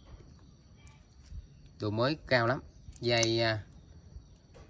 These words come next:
dây vẫn còn nguyên zin. Con này lên tay cực kỳ sáng nha. Con này mẫu số hai mươi ba có giá là một triệu mốt. Qua mẫu số hai mươi bốn.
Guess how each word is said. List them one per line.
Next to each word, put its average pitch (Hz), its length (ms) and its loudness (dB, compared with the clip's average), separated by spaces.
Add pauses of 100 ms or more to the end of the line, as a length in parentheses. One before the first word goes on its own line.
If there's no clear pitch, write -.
(1080)
dây 117 220 2
vẫn 113 140 2
còn 110 160 0
nguyên 110 160 2
zin. 120 160 4 (2250)
Con 120 80 -2
này 113 100 0
lên - 140 2
tay 117 140 2
cực - 160 -6 (100)
kỳ 107 140 0
sáng 120 300 0
nha. 147 100 -2 (1160)
Con 131 120 2
này 127 100 6
mẫu 110 180 4
số 151 160 0
hai 139 200 6
mươi 123 160 4
ba 120 260 8
có 127 120 -2
giá 127 180 2
là 147 60 0
một 123 200 -2
triệu 98 100 0
mốt. 120 180 0 (1900)
Qua 131 100 12
mẫu 123 100 10
số 143 120 8
hai 135 120 10
mươi 127 100 12
bốn. 131 240 12